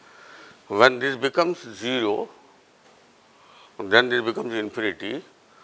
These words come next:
which implies that we get an output even for a zero input. So which means for, if that condition is met, then I don't need this, and this can directly go in here. That is why the plus sign is put there.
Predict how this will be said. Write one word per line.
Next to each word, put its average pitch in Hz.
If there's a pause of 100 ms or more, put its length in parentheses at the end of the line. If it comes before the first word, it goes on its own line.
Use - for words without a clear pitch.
(200)
which 113
implies 123
that 107
we 101
get 98
an 113
output 101
even 107
for 104
a 175 (500)
zero 123
input. 92 (880)
So 117
which 120
means 202 (300)
for, 104 (380)
if 110
that 143
condition 117
is 92
met, 135 (400)
then 107
I 107
don't 110
need 104
this, 131 (1700)
and 107
this 117
can 113
directly 104
go 95
in 85
here. 98
That 110
is 185
why 113
the 104
plus 120
sign 104
is 92
put 87
there. 92